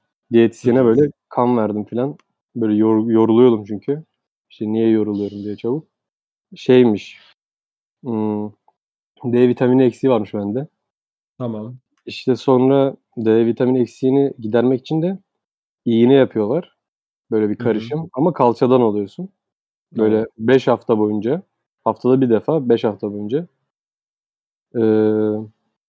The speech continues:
Speaker 1: işte sonra gittim ilk hafta. Bir sağdan bir soldan yapıyor.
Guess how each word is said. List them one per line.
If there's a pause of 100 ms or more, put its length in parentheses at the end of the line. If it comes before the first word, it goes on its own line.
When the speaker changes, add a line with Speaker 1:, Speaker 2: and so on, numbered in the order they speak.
(160)
Speaker 1:
işte
sonra (680)
gittim
ilk
hafta. (580)
Bir
sağdan
bir
soldan
yapıyor.